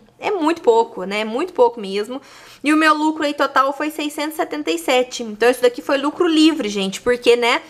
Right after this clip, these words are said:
vendi aqui, tirei o preço de custo, sobrou o lucro livre pra um único dia de vendas, pra poder fazer uma limpa no meu estoque, poder vender produtos que eu não queria mais. Isso aqui é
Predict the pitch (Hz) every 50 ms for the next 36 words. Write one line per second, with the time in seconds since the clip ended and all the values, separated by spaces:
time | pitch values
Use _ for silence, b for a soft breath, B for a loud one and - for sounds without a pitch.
0 | B B B B B B 208 254 262 269 262 233 240 277 294 294 - 262 240 220
1 | 220 - - 262 233 240 247 247 - 240 233 233 233 214 240 269 - - 269 285
2 | 302 311 311 - 349 359 359 349 - - - - - 381 381 311 294 285 285 294
3 | 285 294 - 240 302 349 349 311 285 294 294 - - 359 370 339 311 285 277 247
4 | - 214 214 208 - - - - 247 240 240 247 277 330 370 403 392 330 330 320
5 | 330 302 - 262 214 202 226 269 285 285 262 240 240 220 214 214 254 262 254 233
6 | 220 202 196 175 175 175 - B B B B B B B B B - 262 254 269
7 | 269 - 320 311 311 294 302 - 285 277 277 302 302 311 294 294 285 294 302 311
8 | 320 285 285 285 277 277 285 285 - - 302 277 269 240 214 208 208 - - b
9 | b b b b - 233 240 233 262 269 311 320 311 311 302 311 302 294 269 294
10 | 302 - - - 294 277 285 285 302 262 262 254 269 294 302 294 262 226 220 -
11 | 233 - - 262 - 302 294 285 - 247 262 277 -